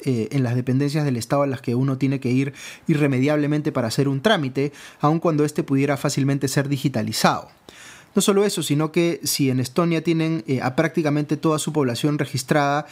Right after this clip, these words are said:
eh, eh, con un sistema de identificación digital, en el Perú, como acaba de mencionarles, eh, precisamente por la pandemia, eh, eh, nos hemos dado cuenta que ni siquiera tenemos identificados a todos nuestros ciudadanos.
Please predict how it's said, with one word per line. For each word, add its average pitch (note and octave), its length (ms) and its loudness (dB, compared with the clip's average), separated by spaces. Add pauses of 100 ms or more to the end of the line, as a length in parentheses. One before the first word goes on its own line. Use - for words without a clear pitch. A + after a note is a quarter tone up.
(280)
eh, A2+ 340 -2 (100)
eh, A2+ 260 -4
con C3 160 0
un C#3 80 0
sistema D3+ 380 0
de D3 60 0
identificación C3 680 -2
digital, C#3+ 560 0
en C#3 100 -2
el B2 120 0
Perú, E3+ 380 0
como C3 200 0
acaba C3 400 0
de B2+ 180 -2
mencionarles, C3 720 -2 (360)
eh, A2 120 -4
precisamente C#3 580 0
por A#2+ 140 -2
la A#2 100 0
pandemia, C#3+ 720 0
eh, A2+ 320 -2
eh, A#2+ 200 -2
nos B2+ 200 0
hemos C#3+ 180 2
dado C#3 180 0
cuenta C#3+ 240 0
que C#3 120 0
ni B2+ 80 0
siquiera C#3 340 0
tenemos C3+ 340 0
identificados C3 600 -2
a A#2+ 100 -4
todos B2+ 220 0
nuestros B2+ 260 -2
ciudadanos. A2+ 720 -2